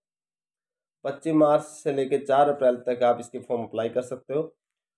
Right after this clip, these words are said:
अप्लाई का ऑप्शन ये दिया हुआ है, लॉगिन क-, जिन्होंने अप्लाई करना है यहाँ पे क्लिक करके, और जिन्होंने already अप्लाई करना है, अप्लाई किया हुआ है और फॉर्म चेक करना, लॉगिन करके देख सकते हो।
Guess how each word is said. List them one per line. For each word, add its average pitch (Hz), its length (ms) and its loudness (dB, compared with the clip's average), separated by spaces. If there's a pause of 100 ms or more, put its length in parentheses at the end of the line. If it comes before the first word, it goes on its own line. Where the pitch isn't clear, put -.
(240)
अप्लाई 156 340 2
का 165 100 0
ऑप्शन 160 260 0
ये 151 200 0
दिया 151 200 4
हुआ 143 180 4
है, 156 220 0
लॉगिन 139 560 -2
क-, 120 400 2
जिन्होंने 143 300 -2
अप्लाई 127 280 0
करना 135 260 -2
है 127 60 2
यहाँ 113 160 0
पे 131 120 -6
क्लिक 131 240 -6
करके, 135 240 -8
और 127 100 -2
जिन्होंने 123 280 2
already 127 240 -2
अप्लाई 123 220 0
करना 135 300 0
है, 151 260 0
अप्लाई 131 320 0
किया 139 260 2
हुआ 147 180 6
है 156 160 4
और 135 100 0
फॉर्म 131 200 -4
चेक 135 200 -6
करना, 139 180 -2
लॉगिन 110 300 -2
करके 107 220 -8
देख 98 160 -6
सकते - 240 -18
हो। 82 60 -12